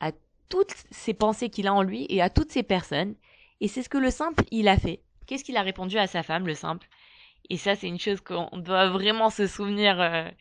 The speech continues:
euh, de, de cette parole-là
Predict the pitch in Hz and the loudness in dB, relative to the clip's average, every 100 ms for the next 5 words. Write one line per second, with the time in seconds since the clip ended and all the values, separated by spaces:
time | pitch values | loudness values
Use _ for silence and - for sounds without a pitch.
0 | - - - - - - - - - - | -20 -20 -14 -6 -6 -6 -10 -12 -14 -16
1 | - - - 180 180 180 185 190 185 208 | -16 -18 -8 -4 -2 -2 0 0 4 6
2 | 208 208 202 208 196 | 8 8 8 8 6